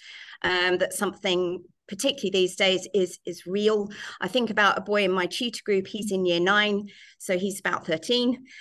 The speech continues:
and, um, he wants to be a footballer. And I think he believes that this is going to be easier for him now than it ever was, because, because of social media, it brings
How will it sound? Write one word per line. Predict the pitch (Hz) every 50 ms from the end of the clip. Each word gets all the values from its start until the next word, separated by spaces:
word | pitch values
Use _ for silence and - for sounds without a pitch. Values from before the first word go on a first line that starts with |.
| - - -
and, | 226 226 226 226 226 220 214 208 202 - -
um, | 214 208 202 196 196 196 190 185 190
he | 190 220 262
wants | 240 208 185 - -
to | -
be | 196 185
a | 190
footballer. | - 254 254 - 214 190 196 180 170 170 151 - -
And | 214 214 214 208 208 202 226
I | 196
think | - 285 277 285 285
he | - - 269 247
believes | - - 240 240 254 262 262 254 247 214 -
that | - - -
this | 214 190 -
is | 226 202
going | - 220 208 196 196
to | - -
be | - 220
easier | 220 240 254 254 247 240 233 214 196
for | 196 - - 196 190 185
him | - 196 196 185 185 185 185 190 - - - _
now | - 196 214 220 214 202 196 190 185
than | 185 190 190
it | 196 190 -
ever | 262 269 247 240
was, | 202 180 170 170 175 180 -
because, | - 214 208 - - - 220 208 208 208 - - - - - -
because | 214 214 254 277 269
of | 254 214
social | - - 233 208 202 - 202 202
media, | 214 214 214 202 202 185 175 175 175 - -
it | 220 214 220
brings | - 208 214 214 214 202 202 196 190 196 196 - -